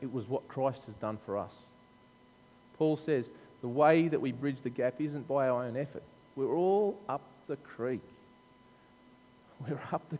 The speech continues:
we, we, ha-, we, we can't get there on our own.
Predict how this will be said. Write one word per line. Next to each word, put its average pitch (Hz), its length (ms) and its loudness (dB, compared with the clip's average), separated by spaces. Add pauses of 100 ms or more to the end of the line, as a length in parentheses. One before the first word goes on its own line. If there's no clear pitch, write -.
(120)
we, 147 120 -2 (120)
we, 147 160 0
ha-, 151 240 0
we, 143 140 0 (180)
we 160 100 0
can't 170 400 -4
get - 200 -4
there 139 160 0
on 110 80 0
our 98 220 -2
own. 80 100 -8